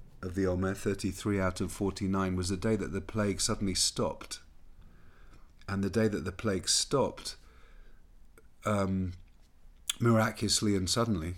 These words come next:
which, you know, and that, that day is, is coming up. But what the rabbis say is that, why did this plague happen? And I don't like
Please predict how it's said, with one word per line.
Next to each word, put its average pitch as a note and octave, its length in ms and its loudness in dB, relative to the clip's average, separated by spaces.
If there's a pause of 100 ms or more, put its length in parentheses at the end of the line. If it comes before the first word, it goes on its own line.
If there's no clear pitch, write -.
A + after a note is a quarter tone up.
(100)
which, G2 360 -6
you G#2+ 140 -4
know, F2+ 140 -2
and F#2 100 0
that, F#2 220 -4
that F#2+ 240 -4
day G2 180 0
is, F2 240 0 (480)
is F2+ 160 -4
coming G2 320 0
up. A2+ 260 2 (460)
But G#2+ 160 2
what A2+ 160 2
the A2+ 80 2
rabbis A#2+ 380 6
say B2 160 4
is G2+ 160 4
that, G2+ 180 -2
why G2+ 240 2
did A#2+ 160 0
this G#2 180 -2
plague G2+ 340 -2
happen? G#2+ 500 -4 (260)
And F#2+ 160 -4
I G2+ 80 0
don't G#2 240 0
like F#2 540 -2